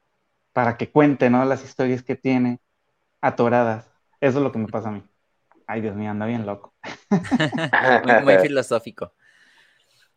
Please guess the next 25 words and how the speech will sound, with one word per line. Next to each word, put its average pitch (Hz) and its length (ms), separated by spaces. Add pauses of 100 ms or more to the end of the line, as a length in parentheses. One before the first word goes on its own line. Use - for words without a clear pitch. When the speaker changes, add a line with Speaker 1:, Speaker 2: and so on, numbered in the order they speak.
(120)
Speaker 2:
Este, 123 600
híjole, 151 420
yo, 170 340 (340)
pues 170 120
yo 185 120
tengo 254 180
una 196 100
visión 185 220
un 170 80
poquito 156 300
distinta, 123 580
sobre 104 300
todo 131 560 (260)
en 110 220
el 101 140
entendido 107 420
de 120 80
que, - 100
pues, 95 180
yo 98 100
no 104 80
soy 101 160
arpista, - 480
¿no? 104 220
<laughs> 156 720